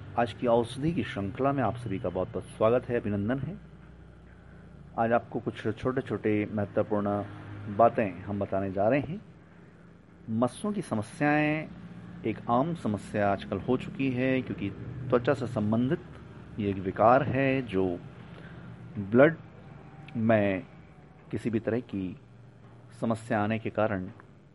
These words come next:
होती है। घरेलू उपचारों में मस्सों के लिए सरल उपचार हैं। यदि आपके यहाँ एलोवेरा है, तो एलोवेरा का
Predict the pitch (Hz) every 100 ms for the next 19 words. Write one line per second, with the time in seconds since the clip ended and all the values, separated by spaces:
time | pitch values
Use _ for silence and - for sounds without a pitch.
0 | - 101 95 135 - 170 - - - -
1 | - - - - 117 131 165 196 180 -
2 | 123 160 180 170 170 170 170 - - -
3 | - - - - 110 123 - 170 175 175
4 | 170 - 107 107 110 117 - 117 120 113
5 | - 110 139 139 147 147 147 143 101 107
6 | 110 120 113 - 107 110 - 139 135 143
7 | - 113 117 147 107 95 95 98 98 -
8 | - - - - - - 127 120 160 165
9 | 165 160 139 127 127 127